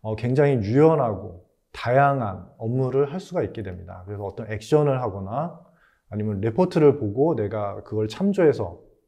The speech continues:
업무를 처리한다거나 아니면 문서를 만든다거나 투두리스트를 만드는 이러한 다양한 것들을 비즈니스 프로세스 안에서 타스크로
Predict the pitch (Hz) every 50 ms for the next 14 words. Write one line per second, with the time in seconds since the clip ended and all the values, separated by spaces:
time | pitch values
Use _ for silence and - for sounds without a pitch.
0 | _ _ _ - _ _ _ - 110 110 120 117 117 110 - 160 165 165 160 147
1 | 127 117 101 92 92 95 113 107 92 - - _ _ _ _ _ _ _ 98 101
2 | 101 101 101 101 101 92 101 107 117 117 127 123 107 104 95 95 90 95 95 98
3 | 101 98 90 85 98 107 127 151 170 165 - - - _ _ _ _ - - 196
4 | 185 214 190 180 165 - - - - - 104 95 90 92 - _ _ - 98 101
5 | 98 104 95 90 95 - - _ _ _ _ _ 110 110 117 110 107 104 110 -
6 | - _ _ _ - - 117 123 147 156 165 160 156 147 127 113 - - 117 135
7 | 147 143 143 - 110 120 123 127 113 - - - - 170 160 - 156 139 - 131
8 | 98 92 98 107 107 107 104 131 147 156 156 - - 190 185 - - - - 117
9 | 104 90 -